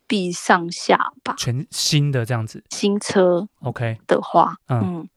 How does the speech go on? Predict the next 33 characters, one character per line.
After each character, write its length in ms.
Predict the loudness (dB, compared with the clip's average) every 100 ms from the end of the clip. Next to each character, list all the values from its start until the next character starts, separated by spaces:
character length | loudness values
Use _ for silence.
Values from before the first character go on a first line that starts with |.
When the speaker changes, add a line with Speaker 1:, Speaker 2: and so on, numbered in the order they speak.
| 0
Speaker 1:
算 200 | 4 6
是 80 | 6
最 160 | 6
便 260 | 6 2 0
宜 60 | -2
的， 180 | -2 4
但 160 | 4
哈 200 | 4 2
雷 100 | 0
有 120 | -2 -6 -2
贵， 180 | -2
可 140 | 0 -8
以 100 | -10 _
贵， 220 | -8 -8 _
贵 180 | -8
到 160 | -6 -8
两 160 | -8 -16
三 300 | -10 -10 -10 -6
百 180 | -6
应 120 | -6 -10
该 140 | -10
都 200 | -10 -12
有。 180 | -12 -14 _ _ _ _ _
Speaker 2:
哦， 480 | -4 -4 -6 -8 -12 -16 _ _ _
就 140 | -8 -2
一 60 | 4
台， 0 |
Speaker 1:
你 80 | 6
看 160 | 6
到 60 | 4
那 20 |
种 100 | 2
很 220 | -2 -6